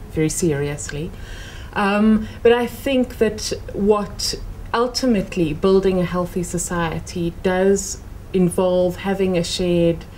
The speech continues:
vision, having shared interests. And I think this comes to, to the very issue that, uh, Michael O'Donovan was talking about, and this relationship between inequality and crime and so on,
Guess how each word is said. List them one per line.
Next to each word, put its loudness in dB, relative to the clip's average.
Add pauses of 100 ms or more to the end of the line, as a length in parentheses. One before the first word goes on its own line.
(160)
vision, 2
having 2
shared 2
interests. -4 (520)
And 2
I 4
think 6
this 4
comes 0
to, 4 (180)
to 2
the 4
very 6
issue 0
that, 0 (100)
uh, 2
Michael 4
O'Donovan 4
was -2
talking 0
about, -4
and 2
this 0 (260)
relationship 4
between 0
inequality 0
and 0
crime -2
and -4
so -4
on, -4